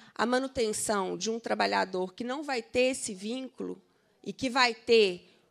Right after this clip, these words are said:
um vínculo que, segundo a norma, vai olhar o que se paga no mercado, convivendo com os demais?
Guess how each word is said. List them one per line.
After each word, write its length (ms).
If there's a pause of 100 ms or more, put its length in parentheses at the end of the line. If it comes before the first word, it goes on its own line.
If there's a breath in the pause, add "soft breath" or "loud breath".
um 180
vínculo 460
que, 100
segundo 460
a 140
norma, 560
vai 160
olhar 520
o 80
que 160
se 140
paga 400
no 140
mercado, 840 (420 soft breath)
convivendo 640
com 140
os 80
demais? 920